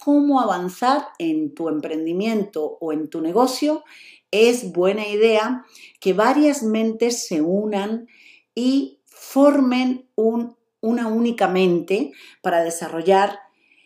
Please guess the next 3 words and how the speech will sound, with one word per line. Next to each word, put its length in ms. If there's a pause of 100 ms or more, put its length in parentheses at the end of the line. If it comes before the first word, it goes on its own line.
(260)
este 340
negocio. 540 (760)
También 720